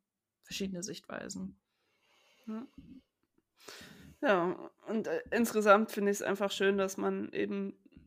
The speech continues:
Speaker 2: die Kunst nicht unter den Teppich kehrt, dass man eben sie auch als Teil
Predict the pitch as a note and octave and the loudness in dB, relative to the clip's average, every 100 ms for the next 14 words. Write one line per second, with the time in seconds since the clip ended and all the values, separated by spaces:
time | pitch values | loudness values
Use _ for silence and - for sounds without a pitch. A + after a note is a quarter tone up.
0 | - - - G#3 - A3 G#3+ - G3+ G3+ | -20 -20 -12 -4 0 2 0 0 0 2
1 | G3+ F#3+ G3 G#3+ G#3 G3+ - F#3+ F#3+ G3 | 2 2 0 -4 -4 -4 -2 -2 -2 -4
2 | G3+ G3 F#3+ G3 G3 F#3+ - - - G3+ | -4 -2 -2 -2 -6 -8 -16 -20 -16 -4
3 | G3+ - G3+ G3+ - - F#3+ F#3 - G#3 | 0 4 4 2 -2 -2 -2 -2 -4 0
4 | F#3 F#3+ F#3 G3+ | 2 2 0 -4